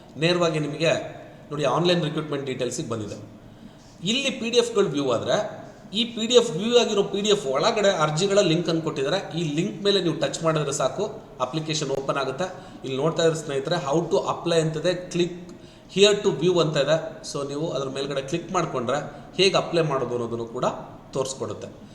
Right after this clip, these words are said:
ಇಲ್ಲ ಇದಕ್ಕೆ ನಾನು ಅಪ್ಲಿಕೇಶನ್ ಹಾಕ್ತಾ ಇದ್ದೀನಿ ಅಂತ ಇದ್ರೆ for the post of driver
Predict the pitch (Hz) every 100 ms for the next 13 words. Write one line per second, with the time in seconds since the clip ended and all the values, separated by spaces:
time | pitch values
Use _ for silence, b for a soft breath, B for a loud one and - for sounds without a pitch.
0 | B B B 233 254 220 214 202 196 180
1 | 220 208 220 208 190 196 - 214 202 190
2 | 175 160 147 165 165 160 160 160 170 -
3 | 190 190 - - - - - - 135 147
4 | 156